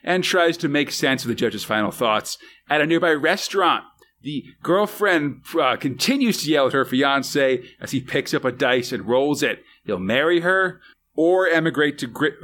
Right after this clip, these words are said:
um, or emigrate to Britsit, or on a six,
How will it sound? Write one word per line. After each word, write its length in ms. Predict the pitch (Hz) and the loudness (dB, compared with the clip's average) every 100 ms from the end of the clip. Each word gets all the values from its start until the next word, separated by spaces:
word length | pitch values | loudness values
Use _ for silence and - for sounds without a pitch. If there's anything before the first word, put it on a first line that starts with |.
| - - _ _ _ _ | -14 -16 _ _ _ _
um, 380 | - 127 120 - _ _ | -2 0 -4 -10 _ _
or 440 | - 180 202 196 - - _ _ | 0 2 2 0 -4 -12 _ _
emigrate 640 | 175 170 170 165 165 160 | 0 0 0 0 0 0
to 160 | - 151 | -6 -8
Britsit, 640 | 131 165 220 - 247 254 - | -2 -2 -2 -2 -2 -2 -2
or 460 | 196 220 220 220 202 | 0 2 4 2 0
on 140 | 165 170 | -2 0
a 60 | |
six, 560 | 175 - 277 269 - | 0 2 2 2 -4